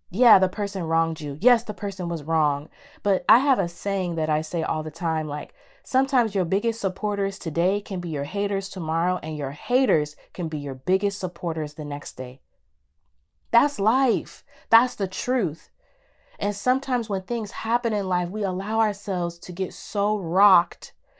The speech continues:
to the point that we resign. But I am calling you today to shift.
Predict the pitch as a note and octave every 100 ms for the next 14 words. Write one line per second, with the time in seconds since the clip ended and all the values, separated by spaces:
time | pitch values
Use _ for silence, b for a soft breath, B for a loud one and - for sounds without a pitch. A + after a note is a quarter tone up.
0 | b b A3 F#3+ - G#3 G3 F#3 F#3+ G3
1 | F3+ E3+ E3+ F#3 F#3 E3+ D#3 D#3+ E3 -
2 | G#3 A#3+ B3 G3 - - A3 B3+ C#4 A3
3 | F#3+ G3 - F3 E3 D#3+ - F3+ D#3+ -
4 | - - G3+ F#3 - - -